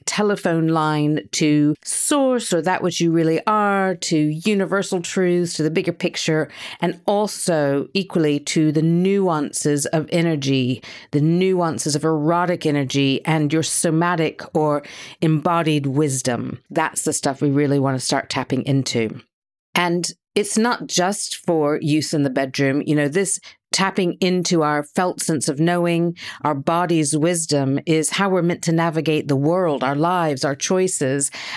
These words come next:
as well as our relationships and our erotic experiences. You know, we've been taught in the world that we live in to think those things through and it, analyze those things and kind of from the neck up make decisions.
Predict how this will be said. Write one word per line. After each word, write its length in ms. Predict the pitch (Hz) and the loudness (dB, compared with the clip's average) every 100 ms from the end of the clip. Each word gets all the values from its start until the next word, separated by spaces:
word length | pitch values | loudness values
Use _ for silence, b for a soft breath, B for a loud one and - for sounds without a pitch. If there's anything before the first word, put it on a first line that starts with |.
| B | B
as 200 | 160 147 | 0 2
well 380 | 147 185 196 175 | 2 2 2 2
as 240 | 151 135 - | 0 -2 0
our 380 | 147 143 139 - B B B | 0 2 0 -4 B B B
relationships 1120 | 160 160 175 185 - 165 - - 156 - - | 2 4 2 0 0 0 0 0 -2 -2 -2
and 180 | 165 147 | 0 2
our 140 | 143 | 2
erotic 420 | 143 147 151 139 | 2 2 0 -2
experiences. 1040 | - - - 160 143 127 - - 90 - - B B B | -4 -4 -2 0 2 0 -2 -4 -2 -4 -6 B B B
You 80 | 147 | 0
know, 80 | 147 | 2
we've 240 | 170 165 | 0 0
been 160 | 165 160 | -2 -2
taught 420 | - 214 208 - | -2 -2 0 0
in 80 | 170 | 0
the 80 | 170 | 2
world 340 | 170 175 170 | 2 2 0
that 160 | 156 - | 0 0
we 140 | 165 | 2
live 240 | 165 170 151 | 2 2 0
in 360 | 143 143 147 - | 0 0 -4 -4
to 580 | 170 160 151 147 151 - | 0 2 4 2 0 -2
think 380 | - 262 269 - | -2 0 0 0
those 300 | 147 139 - | 0 0 -2
things 460 | 143 131 139 - - - | 0 0 -2 -4 -6 0
through 440 | 139 127 127 143 - | 2 2 2 0 0
and 400 | 143 135 139 - - | 0 2 0 -2 -2
it, 240 | 170 - 170 | -2 -2 -2
analyze 640 | 220 220 170 147 135 139 | 0 2 2 2 0 0
those 380 | 151 139 139 - | 0 0 0 -2
things 360 | 143 127 131 139 | 0 0 0 0
and 140 | 147 | 0
kind 160 | 175 160 | 0 -2
of 100 | - | 0
from 200 | 165 156 | 0 2
the 80 | |
neck 360 | 156 180 185 - | 2 0 -2 -4
up 280 | 190 165 - | -2 0 0
make 260 | 165 147 - | 0 -2 -2
decisions. 680 | 147 202 175 160 123 135 | -2 0 0 0 -2 -6